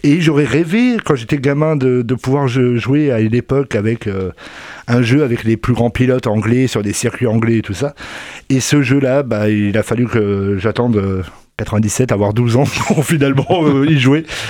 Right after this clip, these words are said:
Donc voilà, il m'a marqué. Et puis le jeu en lui-même, pour la P S un, bah, il est pas forcément très très moche. Et pourtant, la P S un, euh,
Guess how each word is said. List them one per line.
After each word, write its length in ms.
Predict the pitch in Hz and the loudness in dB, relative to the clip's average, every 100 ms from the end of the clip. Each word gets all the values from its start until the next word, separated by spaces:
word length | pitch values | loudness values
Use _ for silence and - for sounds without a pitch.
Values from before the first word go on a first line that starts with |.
| - | -2
Donc 120 | 143 | 0
voilà, 200 | 139 139 | 2 2
il 100 | 131 | 2
m'a 100 | 131 | 2
marqué. 280 | 127 117 160 | 2 2 0
Et 40 | |
puis 140 | 143 123 | 0 2
le 140 | 117 | 2
jeu 120 | 110 | 2
en 60 | 139 | 0
lui-même, 460 | 135 131 131 165 170 - - - - - _ | 0 0 0 0 -4 -10 -18 -18 -20 -20 _
pour 160 | 180 190 | 0 2
la 120 | 170 | 0
P 120 | 165 | 0
S 180 | 151 - | 0 0
un, 200 | 151 180 | -2 -2
bah, 140 | - 104 - - - _ _ _ - | -4 -8 -8 -18 -20 _ _ _ -4
il 120 | 131 | -2
est 60 | 165 | 0
pas 160 | 220 | -2
forcément 440 | 214 202 - 190 185 | -2 -6 -2 -2 0
très 200 | - 175 | -2 0
très 180 | - | 0
moche. 380 | 151 147 139 - - | 2 2 0 -6 -6
Et 100 | 113 | -4
pourtant, 420 | 110 123 139 185 160 | -2 -4 -2 0 0
la 120 | 120 | 0
P 120 | 135 | 0
S 160 | 131 135 | -2 -2
un, 300 | 165 143 | 0 2
euh, 60 | 123 | 0